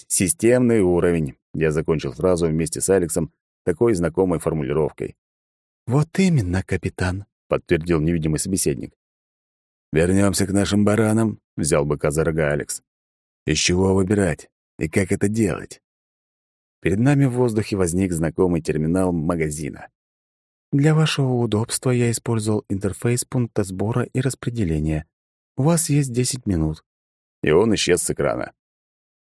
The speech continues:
«Говнюк», прокомментировал Алекс и тут же начал тыкать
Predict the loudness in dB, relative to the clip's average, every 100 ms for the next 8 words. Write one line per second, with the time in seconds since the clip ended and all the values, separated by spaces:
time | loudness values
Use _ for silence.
0 | _ 0 4 6 4 4 0 -4 -18 _
1 | -4 -2 0 0 0 0 2 4 2 0
2 | -4 -14 _ _ -6 0 0 2 0 0
3 | -2 -2 -2 -2 -6